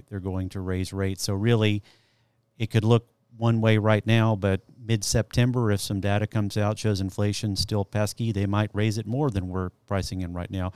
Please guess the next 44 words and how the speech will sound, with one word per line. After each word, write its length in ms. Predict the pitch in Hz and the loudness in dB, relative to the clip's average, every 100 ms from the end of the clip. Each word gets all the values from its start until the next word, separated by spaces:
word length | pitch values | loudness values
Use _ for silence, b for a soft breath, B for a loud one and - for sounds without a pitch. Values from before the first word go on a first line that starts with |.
| B B B B | B B B B
So 160 | - 101 | -4 0
you 160 | 101 | 2
really 240 | 110 113 104 | 4 4 4
just 180 | 107 | 0
have 160 | 101 98 | 2 0
to 80 | 90 | -2
be 140 | 104 | -2
able 160 | 101 98 | -2 -2
to 160 | 101 | -2
adjust 360 | 92 92 101 - | -2 0 0 0
your 120 | 98 | -6
expectations, 800 | 92 - 92 - 120 101 101 98 | -6 -6 -8 -2 0 0 -2 -6
but 200 | - 98 | -6 -4
the, 240 | 107 98 - b b b - | -2 -2 -4 b b b -12
in 160 | 104 | -8
general, 300 | 95 127 113 | 2 4 4
the 100 | 101 | 2
direction 520 | 98 107 110 - 101 | 2 2 2 2 2
is, 240 | 98 92 - | 2 2 -2
is 180 | 113 - | -2 0
higher 340 | 107 104 95 | 2 2 0
rates. 500 | 95 101 92 - - B B B - | 0 0 0 -2 -8 B B B -4
And 460 | 104 101 101 101 - - 117 | 0 2 2 0 -6 -16 -6
I 80 | |
did 180 | 107 165 | 0 2
want 160 | 147 113 | 2 0
to 60 | |
touch 260 | - 135 - | 4 2 4
on 140 | 110 | 0
one 140 | 107 107 | 0 0
thing, 200 | 110 101 | 0 0
whether 240 | 107 101 | 0 0
we're 140 | 98 104 | -2 -2
in 60 | |
a 40 | 92 | -2
recession 560 | 87 - 120 107 107 | -4 0 0 0 -2
or 80 | 95 | -2
not. 320 | 95 98 92 | 0 0 -2
You, 120 | 107 98 | -4 -2
that 180 | 107 | -2
was, 140 | 98 101 | -2 -4
I 40 | |
think, 200 | 98 101 | -4 -6
the 260 | - 95 | -4 -4